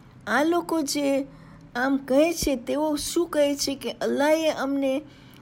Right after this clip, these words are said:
માંગ્યા વગર એટલું બધું આપી દીધું છે કે અમને હવે તેની પાસે માંગવાની જરૂર જ નથી. તેઓ સમજતા નથી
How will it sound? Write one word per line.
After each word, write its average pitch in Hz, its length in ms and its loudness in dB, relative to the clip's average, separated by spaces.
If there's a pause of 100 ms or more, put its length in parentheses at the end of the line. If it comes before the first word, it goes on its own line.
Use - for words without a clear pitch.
માંગ્યા 285 720 4
વગર 165 500 2 (180)
એટલું 320 440 2
બધું 339 400 2
આપી 277 280 0
દીધું 247 340 -2
છે 233 200 -2
કે 233 140 -8
અમને 285 360 -2
હવે 269 320 2
તેની 247 340 -4
પાસે 220 400 -2
માંગવાની 240 680 2
જરૂર 277 500 2
જ 151 200 -4
નથી. 131 320 -12 (1000)
તેઓ 311 260 0
સમજતા 302 720 0
નથી 269 460 4